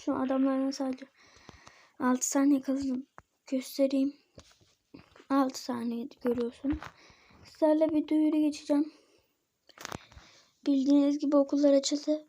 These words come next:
Ben de o, o yüzden dün video atamadım. Okullar açıldığı için pek video atamayacağım. Yani o yüzden kusura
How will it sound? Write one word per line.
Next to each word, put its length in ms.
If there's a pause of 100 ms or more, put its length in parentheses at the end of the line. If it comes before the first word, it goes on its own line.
Ben 200
de 40
o, 100 (720)
o 140
yüzden 340
dün 180
video 240
atamadım. 520 (420)
Okullar 360
açıldığı 360
için 220
pek 260
video 220
atamayacağım. 680 (880)
Yani 280
o 80
yüzden 280
kusura 420